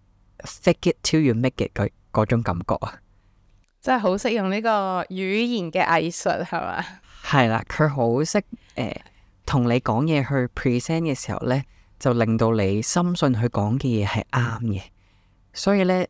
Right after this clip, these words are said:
Speaker 1: 佢呢一個咁強嘅能力呢，就令到佢呢，當時呢，其實係信服咗佢嗰個 School of Engineering 嘅 dean，即係，呃，嗰個學，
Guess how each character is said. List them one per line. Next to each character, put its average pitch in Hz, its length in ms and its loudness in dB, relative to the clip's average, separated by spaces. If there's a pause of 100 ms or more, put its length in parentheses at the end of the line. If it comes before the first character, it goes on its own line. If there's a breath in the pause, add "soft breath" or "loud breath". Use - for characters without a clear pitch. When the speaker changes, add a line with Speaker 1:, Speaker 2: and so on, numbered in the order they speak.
(160)
Speaker 1:
佢 117 520 0
呢 165 60 2
一 170 60 4
個 147 120 -2
咁 120 260 0
強 - 220 -4
嘅 110 160 -2
能 95 160 0
力 - 200 -4
呢， 139 120 0
就 120 140 -2
令 113 480 0
到 120 120 2
佢 113 380 2
呢， 135 140 4
當 165 280 0
時 - 180 -2
呢， 127 100 0
其 - 340 -4
實 - 180 -6
係 98 340 0 (580 soft breath)
信 151 320 2
服 135 100 2
咗 120 280 0
佢 135 180 -2
嗰 117 120 -2
個 113 580 0 (240)
School - 460 2
of 123 320 0
Engineering 160 840 0
嘅 113 160 0 (180)
dean， 117 380 2 (960)
即 - 120 -2
係， 147 300 0 (220)
呃， - 340 -4
嗰 135 120 -2
個 117 480 0 (1080)
學， 123 320 2